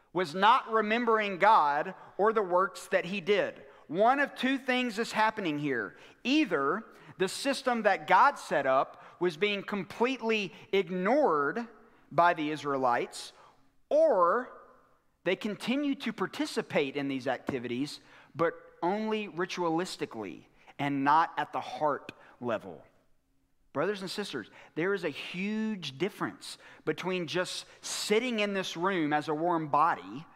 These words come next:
versus actively engaging in the corporate worship setting. You can leave here today and literally have gotten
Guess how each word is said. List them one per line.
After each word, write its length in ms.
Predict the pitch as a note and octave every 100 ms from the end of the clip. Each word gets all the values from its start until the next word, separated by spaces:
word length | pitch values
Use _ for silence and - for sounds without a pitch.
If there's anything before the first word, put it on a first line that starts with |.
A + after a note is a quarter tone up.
| _ _ _ _ _ _
versus 500 | C#3 F3+ - F#3+ D#3+ - _ -
actively 960 | A3 - - G#3 D3 D#3+ C#3+ C#3 C#3 - -
engaging 1040 | E3+ F3 D3+ F#3+ G#3+ D3+ C3 C3 A#2+ C3+ - - -
in 260 | F#3 G3+
the 80 | F#3+
corporate 520 | F#3+ F3 D#3 D#3 D#3+ - - -
worship 360 | D3 F3 - -
setting. 420 | - C3+ G2+ D2 - _ _ _ _ _ _ _ -
You 160 | E3+ A#3+
can 280 | C4+ A#3+
leave 260 | A3 C4 E4
here 120 | G3+
today 440 | D3+ D3+ C3+ C3+ C#3
and 220 | D3 D3
literally 380 | G3+ A#3 D#3+ D3+
have 180 | D#3+ D3
gotten 340 | D3+ C#3+